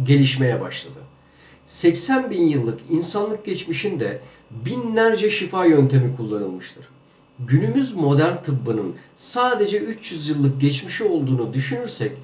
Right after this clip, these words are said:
geriye kalan zamanda ne tür şifa yöntemleri kullandıklarını da düşünmeden geçmemeliyiz. Enerjisel şifa yöntemlerinin beş bin yıl öncesinde kullanıldığı bulgulara dayalı olarak bilinmektedir.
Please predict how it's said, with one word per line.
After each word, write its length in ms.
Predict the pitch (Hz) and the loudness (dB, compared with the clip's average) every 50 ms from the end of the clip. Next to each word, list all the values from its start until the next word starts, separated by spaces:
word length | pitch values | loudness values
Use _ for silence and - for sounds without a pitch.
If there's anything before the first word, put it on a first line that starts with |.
| - - - - _ _ - 107 101 | -20 -20 -20 -20 _ _ -18 -8 0
geriye 340 | 131 165 - 233 247 247 247 | 2 2 4 4 2 0 0
kalan 280 | - 214 180 170 156 151 | 0 -2 0 0 0 0
zamanda 680 | 131 127 135 139 135 131 123 - - 98 92 - - 110 110 123 | 2 2 2 4 4 2 0 -2 -4 -6 -8 -10 -12 -8 0 2
ne 260 | 147 202 262 - - | 2 4 2 0 -4
tür 260 | - - 233 226 220 | -10 -10 -8 -6 -6
şifa 400 | 202 - - 190 - - 185 180 | -4 -4 -6 -6 -6 -4 0 2
yöntemleri 640 | 170 160 160 160 147 135 160 151 151 151 151 143 135 - - | 4 4 4 4 2 2 -2 -2 0 0 0 0 -2 -4 -8
kullandıklarını 800 | 180 180 180 180 175 180 - - - 196 190 190 214 214 170 | -8 -6 -4 -4 -4 -4 -6 -6 -8 -6 -2 0 0 2 2
da 160 | 131 - - 135 | 0 0 0 -2
düşünmeden 640 | 135 - - 254 233 208 160 - - 160 - - - - - - | -4 -4 -4 -6 -4 -2 -2 -2 0 -2 -4 -6 -8 -12 -6 -2
geçmemeliyiz. 720 | 123 - - - - 95 92 85 80 - - - - - _ _ _ _ _ - _ _ _ _ _ _ _ _ - | 0 0 0 -2 -4 -6 -8 -8 -10 -12 -14 -16 -18 -20 _ _ _ _ _ -20 _ _ _ _ _ _ _ _ 4
Enerjisel 600 | 139 143 175 185 190 190 - - - 240 240 240 | 4 4 4 4 0 -2 -2 -4 0 0 0 0
şifa 340 | - - 175 - 190 180 170 | -2 -8 -8 -6 -2 2 4
yöntemlerinin 720 | 160 151 135 127 110 127 117 110 98 95 85 85 82 82 - - - _ _ _ _ - 104 104 123 | 6 6 6 4 2 0 -2 -4 -4 -6 -8 -10 -12 -14 -16 -18 -20 _ _ _ _ -20 -10 0 2
beş 320 | 226 262 - - - - | 2 2 2 -4 -8 -8
bin 80 | 208 202 | -8 -8
yıl 320 | 185 175 180 160 - - | -4 -4 -4 -4 -4 -2
öncesinde 560 | 156 147 139 131 135 131 - 123 131 131 127 131 - - | 0 0 2 2 0 -2 -2 -2 -2 -2 -2 -2 -4 -6
kullanıldığı 720 | 175 156 143 139 123 117 104 - - 101 117 - 143 127 | -4 -2 2 2 2 2 0 -2 -4 -4 -4 -4 -2 0
bulgulara 640 | 139 175 190 185 175 180 165 165 143 131 117 - - | 0 0 -2 -2 -4 0 0 2 2 0 0 0 0
dayalı 280 | - 196 208 202 196 | 2 2 2 2 0
olarak 520 | 156 135 123 135 - - - - - - - | 0 0 0 0 -2 -2 -4 -8 -8 0 2
bilinmektedir. 720 | 127 123 135 110 110 101 85 - - 90 90 - - | 4 4 4 4 2 -4 -6 -6 -10 -14 -14 -14 -16